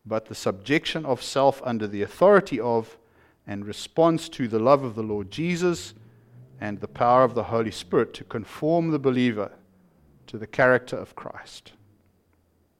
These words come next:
I really wish that I had Vine's ability to draw together the word's literal meaning and its relevance to the believer in such a clear way as this,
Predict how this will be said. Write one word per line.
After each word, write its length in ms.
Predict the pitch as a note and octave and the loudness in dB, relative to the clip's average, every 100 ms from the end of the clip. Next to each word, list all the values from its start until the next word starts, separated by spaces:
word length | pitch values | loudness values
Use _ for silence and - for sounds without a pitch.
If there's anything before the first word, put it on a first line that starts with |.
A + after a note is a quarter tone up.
| _ - - _ - | _ -20 -20 _ -12
I 80 | B2 | -10
really 420 | C#3+ B3 C#4 A3+ | -2 2 4 4
wish 320 | F#3+ D3+ - | 4 4 2
that 120 | B2 | 0
I 100 | A#2+ | 0
had 220 | B2 A#2+ | 0 -2
Vine's 420 | G#2 A#2+ D3+ F3+ D3+ | -2 0 2 0 -2
ability 480 | C3+ A2+ G#2 G#2+ | 0 2 0 -4
to 160 | - G#2 | -10 -10
draw 300 | G2+ C3+ D#3+ | -4 0 0
together 480 | - - B2+ A2+ G#2 | -2 0 2 2 -2
the 100 | G#2 | -4
word's 320 | G#2+ G#2 A2 | -4 -6 -2
literal 320 | C#3 - D#3+ | -2 2 2
meaning 400 | C3 A#2 A2 A2+ | 4 2 0 -4
and 140 | G#2 G2+ | -6 -8
its 200 | - A2+ | -8 2
relevance 560 | C#3 F3+ B2+ A2 G#2 | 6 8 8 4 -6
to 120 | - A2+ | -8 -8
the 100 | A2 | -6
believer 380 | B2 C#3 A#2+ | -2 -2 -2
in 100 | G#2 | -6
such 440 | A#2+ - B3 - D3 | -8 -8 -8 -8 -10
a 40 | |
clear 360 | - G#3+ F#3+ C#3 | -10 -4 -2 0
way 260 | D3 D3+ | -2 -2
as 200 | A#2+ G#2+ | -4 -6
this, 440 | C3+ A2 - - | -8 -8 -10 -20